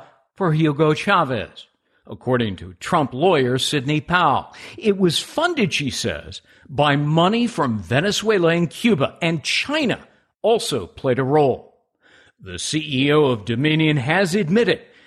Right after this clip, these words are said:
that his company's systems have Chinese-made components. So the potential for foreign election interference seems obvious and downright frightening. But it gets worse.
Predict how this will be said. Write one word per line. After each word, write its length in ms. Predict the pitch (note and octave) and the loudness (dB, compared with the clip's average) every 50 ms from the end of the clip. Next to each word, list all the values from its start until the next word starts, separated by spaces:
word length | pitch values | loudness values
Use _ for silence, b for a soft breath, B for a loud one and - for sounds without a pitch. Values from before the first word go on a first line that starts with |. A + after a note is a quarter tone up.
| b b | b b
that 160 | - D3 C3+ | -2 -2 -2
his 320 | A2+ B2 F3 A#3 C#4 C4 A#3+ | 0 0 0 0 0 -4 -4
company's 500 | - B3+ C4 G#3 A3 A3+ A#3+ A3+ G3+ - | -2 -2 -2 0 0 0 0 0 0 0
systems 600 | - A3 F#3+ - - - C3 B2 B2 C3 A#2+ - | 2 2 2 0 0 -4 -2 -2 0 -2 -2 0
have 380 | D3+ C#3+ C#3 C#3 B2+ B2+ - | 2 2 2 2 0 -4 -10
Chinese-made 1160 | - - - - - A3 G#3+ G3+ G3 G3+ G3+ G3 G3 F3+ D3 C3+ D#3 E3 E3 E3 E3 D3+ C3 | -8 -6 -6 -2 0 0 2 2 2 2 2 2 0 -2 -2 -2 0 2 4 4 4 2 0
components. 800 | - F3+ F3 E3+ - - - C#4 B3+ A3+ F#3 B2+ - - - - - _ _ _ _ _ _ _ _ _ _ | -2 -2 -2 -2 -4 -2 2 2 4 4 2 0 -4 -10 -12 -12 -12 _ _ _ _ _ _ _ _ _ _
So 220 | - - C3 A2+ | -6 -4 -2 -2
the 140 | F#2+ F#2 E2 | -2 -6 -10
potential 600 | - - F#2+ _ - C#3 D3+ E3 D3+ - B2+ G#2+ | -10 -12 -12 _ -2 0 0 0 2 0 -4 -4
for 200 | - - A#2 G2+ | -4 -6 -8 -10
foreign 540 | - - - - E3 F3 F#3 E3+ D3+ C#3+ C3 | -10 -12 -6 -2 2 4 4 4 4 4 2
election 560 | A#2+ A#2 A2+ A2+ B2 F#3 F#3+ - - F#3 D#3 | 0 -2 -2 0 -2 -2 0 -2 -4 -2 0
interference 640 | C3+ B2+ A#2+ A#2 A2+ - - B2+ B2+ D3 D#3 D3 - B B B B B | 0 0 0 -2 -4 -4 -2 0 2 2 2 2 -2 B B B B B
seems 340 | B - - A#3 B3 A3+ F3+ | B -2 0 2 2 4 4
obvious 600 | A#3 C4+ C4+ B3 F3+ E3+ C3+ F#2+ D#2+ - - - _ _ _ _ _ _ _ _ | 4 2 2 2 2 0 -2 -2 -4 -8 -20 -20 _ _ _ _ _ _ _ _
and 200 | D3 A#2+ A#2 G#2 | 0 0 0 0
downright 520 | A2 A#2+ A#2+ B2+ C#3+ C#3 C3 B2+ B2+ - - | 0 0 2 2 2 2 2 2 0 0 -4
frightening. 560 | - - D3 C3 A2+ - - G2+ F2+ D2 - _ _ _ B B B B B | -2 2 2 2 2 0 -6 -12 -14 -14 -16 _ _ _ B B B B B
But 140 | - D3+ D3 | -2 0 0
it 100 | D3 - | 0 2
gets 260 | - D3+ C#3+ - - | 2 2 2 2 -2
worse. 600 | C3 A#2 C#3 D#3 D#3 B2+ - - - - - - | -4 0 2 2 2 2 0 -4 -10 -12 -12 -16